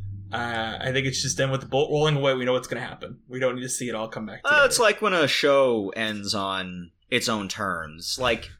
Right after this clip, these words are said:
Speaker 2: you have a feeling there's a story later, but you really don't need it to, you don't need to finish, like,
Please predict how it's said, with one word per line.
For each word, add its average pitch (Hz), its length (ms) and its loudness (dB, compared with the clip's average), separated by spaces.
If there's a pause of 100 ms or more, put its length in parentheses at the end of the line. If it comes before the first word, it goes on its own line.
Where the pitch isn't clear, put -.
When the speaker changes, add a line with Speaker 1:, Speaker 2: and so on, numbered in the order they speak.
(220)
Speaker 2:
you 160 140 2
have 202 100 4
a 170 60 -4
feeling 135 300 2
there's 123 180 2
a 117 60 0
story 120 360 2
later, 107 300 2
but 104 140 -2
you 113 160 -6
really 113 360 -4
don't 104 380 -4
need 95 300 -8
it 98 240 -2 (680)
to, 98 520 -4
you 135 160 2
don't 139 160 4
need 107 200 -2
to 113 40 -12
finish, 110 320 -6
like, 104 340 0